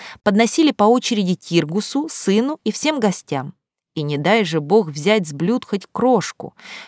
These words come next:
Все до последней капельки меда в этот день относилось на нижние столы, выставлялось для служивых. Тиргус вставал,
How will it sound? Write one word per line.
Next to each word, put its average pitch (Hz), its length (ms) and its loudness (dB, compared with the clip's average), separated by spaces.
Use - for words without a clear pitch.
Все - 320 2
до 175 100 2
последней 180 560 2
капельки 180 500 -4
меда 175 420 0
в 190 80 2
этот 202 300 2
день 262 280 2
относилось 185 680 -2
на 220 140 0
нижние 165 520 0
столы, 147 520 -6
выставлялось 180 600 2
для 190 200 -4
служивых. 196 760 -2
Тиргус 196 400 0
вставал, 220 500 0